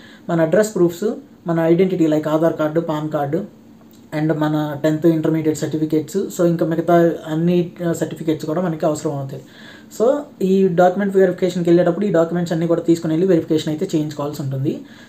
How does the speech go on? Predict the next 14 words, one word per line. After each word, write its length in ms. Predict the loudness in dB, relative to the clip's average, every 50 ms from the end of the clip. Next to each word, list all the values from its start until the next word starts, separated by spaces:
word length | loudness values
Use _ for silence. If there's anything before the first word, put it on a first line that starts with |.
| -8 -2
So 60 | 0
ఈ 80 | 2 4
verification 480 | 4 4 2 2 2 0 0 2 0
అంతా 220 | -2 0 2 4 6
అయిన 240 | 6 6 4 4 4
తర్వాత 320 | 2 4 2 4 2 2
మనకి 580 | 0 0 0 0 -2 -2 -4 0 0 0 2 2
next 260 | 0 -2 -2 -2 -6 -2
స్టెప్కి 300 | 0 0 0 0 -4 -2
promote 340 | 0 2 2 2 2 0
చేస్తారనమాట, 520 | 0 0 0 -4 -4 -4 -6 -8 -4 0 2
అదే 240 | 2 4 4 2 2
background 440 | 2 2 2 2 4 4 4 4
verification. 560 | 4 2 0 -2 -4 -6 -6 -4 -4 -6 -8